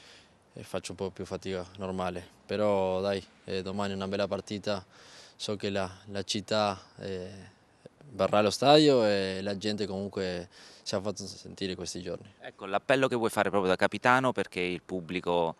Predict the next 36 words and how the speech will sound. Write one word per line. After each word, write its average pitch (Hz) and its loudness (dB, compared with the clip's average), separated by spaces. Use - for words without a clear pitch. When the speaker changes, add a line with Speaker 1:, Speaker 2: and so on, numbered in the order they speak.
Speaker 2:
sarà 92 2
numerosissimo, 95 0
tra 85 2
l'altro 90 2
i 87 -6
tifosi - -6
organizzati 85 2
hanno 82 0
preparato 85 -2
un 85 -6
corteo, 95 4
oltre 90 4
diecimila 82 -2
allo 78 -4
stadio, 78 2
cosa 95 -2
ti 87 -6
senti 90 -2
di 80 -6
dire? 69 -12
Speaker 1:
No, - -12
eh, 98 -4
<clears throat> 98 -14
ringraziare 120 4
ovviamente 123 2
per, 101 -4
per 113 -2
la 107 4
fiducia 113 0
che 101 0
ha 104 2
con, 104 -8
con 104 -4
la 101 -2
squadra 160 6
e, 90 -2